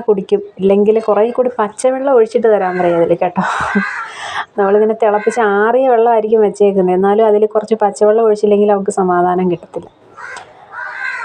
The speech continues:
അങ്ങനെ ഞാൻ, ആ, രാവിലത്തെ പരിപാടിയൊക്കെ, അടുക്കളയിൽ വലിയ കാര്യമായിട്ടുള്ള പരിപാടിയൊന്നും ഇല്ലായിരുന്നു കേട്ടോ. ആ, ഞാനാണെങ്കിൽ ഉച്ചയ്ക്കുള്ള കറിയൊക്കെ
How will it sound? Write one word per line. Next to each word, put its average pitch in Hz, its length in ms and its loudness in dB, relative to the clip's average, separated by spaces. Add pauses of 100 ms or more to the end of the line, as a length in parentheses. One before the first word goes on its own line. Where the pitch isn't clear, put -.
(420)
അങ്ങനെ 247 240 0 (100)
ഞാൻ, 220 220 0 (320)
ആ, - 20 2 (500)
രാവിലത്തെ 202 520 0
പരിപാടിയൊക്കെ, 202 640 2
അടുക്കളയിൽ 190 460 2
വലിയ 208 280 0
കാര്യമായിട്ടുള്ള 254 560 2
പരിപാടിയൊന്നും 214 540 4
ഇല്ലായിരുന്നു 180 360 2
കേട്ടോ. 170 180 2 (1400)
ആ, - 20 2 (320)
ഞാനാണെങ്കിൽ 185 440 2 (560)
ഉച്ചയ്ക്കുള്ള 220 420 0
കറിയൊക്കെ 220 480 2